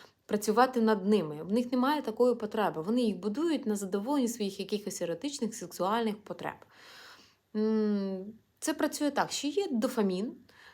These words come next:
який, е, викликає ейфорію, радість і мотивацію до дій завоювати, наприклад, самочку. Ефект Куліджа в даному випадку був би цікавий.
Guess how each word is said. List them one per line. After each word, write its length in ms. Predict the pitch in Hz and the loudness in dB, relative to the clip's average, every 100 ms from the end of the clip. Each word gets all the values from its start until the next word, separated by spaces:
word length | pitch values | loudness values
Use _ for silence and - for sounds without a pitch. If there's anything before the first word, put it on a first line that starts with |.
| _ - | _ -8
який, 540 | 208 247 247 233 220 | -4 2 4 4 6
е, 160 | 196 185 | 6 4
викликає 540 | 190 208 208 175 165 | 2 2 4 4 2
ейфорію, 720 | - 202 - 190 185 196 170 | 0 -2 0 -2 0 -4 -4
радість 760 | 156 156 190 214 180 175 - - | -2 6 8 8 4 -4 -6 -6
і 80 | 180 | -2
мотивацію 640 | 175 180 185 196 190 170 | -2 0 2 2 2 -6
до 120 | 160 | -4
дій 260 | 170 180 262 | -4 0 0
завоювати, 1120 | 220 180 165 165 165 202 220 202 190 180 175 170 | 2 2 0 2 2 2 2 -2 0 2 0 -2
наприклад, 540 | 165 165 170 190 - - | -4 -8 -6 -6 -10 -12
самочку. 760 | - 196 151 - - - - - - - - | 4 6 6 0 -12 -12 -12 -14 -20 -14 -4
Ефект 380 | 202 202 220 226 | 0 4 2 2
Куліджа 480 | - 220 151 143 147 | 0 0 0 -4 -4
в 60 | |
даному 280 | 156 165 160 | -2 -2 -2
випадку 440 | 160 160 165 - | -4 -4 -4 -6
був 180 | 165 160 | -10 -8
би 220 | 156 160 156 - - - _ - | 0 0 0 -10 -20 -20 _ -8
цікавий. 480 | 196 196 160 76 | -6 -2 0 0